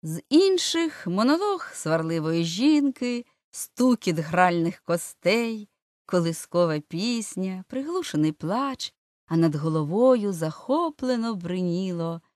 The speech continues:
банджо. Десь грюкали двері, раз у раз гуркотіли поїзди надземної залізниці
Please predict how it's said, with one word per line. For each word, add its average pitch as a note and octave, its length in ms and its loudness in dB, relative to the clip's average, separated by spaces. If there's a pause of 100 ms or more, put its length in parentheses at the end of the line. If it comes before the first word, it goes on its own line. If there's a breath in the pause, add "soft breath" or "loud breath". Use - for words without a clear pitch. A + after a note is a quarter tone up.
(200)
банджо. D#3 960 -2 (1040)
Десь D#3+ 680 -2 (120)
грюкали D3 560 -4
двері, G#3+ 540 -6 (680)
раз D#4+ 260 2
у C#4 60 2
раз B3 260 2
гуркотіли F#3 680 -4
поїзди D#3 640 -2
надземної D3 640 0
залізниці D3 960 -4